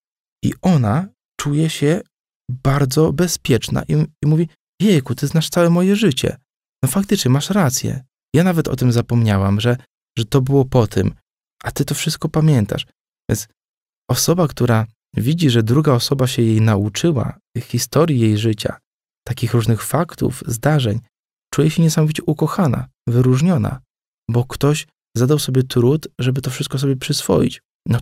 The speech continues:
to jest miłość. To jest, moi kochani, miłość. Tak więc uczenie się, y, siebie, y,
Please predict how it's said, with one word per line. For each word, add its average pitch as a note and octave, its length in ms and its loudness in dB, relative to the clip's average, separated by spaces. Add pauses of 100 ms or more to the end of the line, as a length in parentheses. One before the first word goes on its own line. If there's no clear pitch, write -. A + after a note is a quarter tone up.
to C3 180 2
jest E3 280 0
miłość. D3+ 560 -2 (480)
To - 60 2
jest, C3+ 120 -2
moi B2 200 0
kochani, A#2 400 -2
miłość. - 480 -4 (480)
Tak - 100 -2
więc A#2 180 2 (140)
uczenie D3 420 2
się, C3 320 0 (400)
y, - 200 0
siebie, A#2+ 600 2 (120)
y, - 280 0